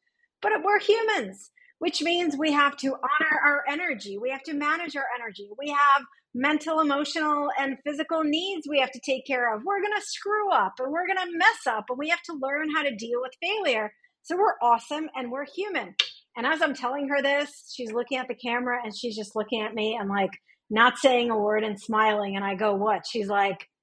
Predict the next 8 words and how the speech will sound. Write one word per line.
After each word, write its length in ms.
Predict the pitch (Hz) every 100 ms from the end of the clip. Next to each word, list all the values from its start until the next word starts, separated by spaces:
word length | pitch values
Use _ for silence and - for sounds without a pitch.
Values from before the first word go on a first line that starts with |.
| _ _ _ _
"That's 340 | 202 214 -
it 240 | 262 240 190 _ _
right 360 | 180 196 214 214
there." 380 | 233 226 185 190
And 100 | -
I 120 | 226 233
was 180 | 226 233
like, 320 | 220 208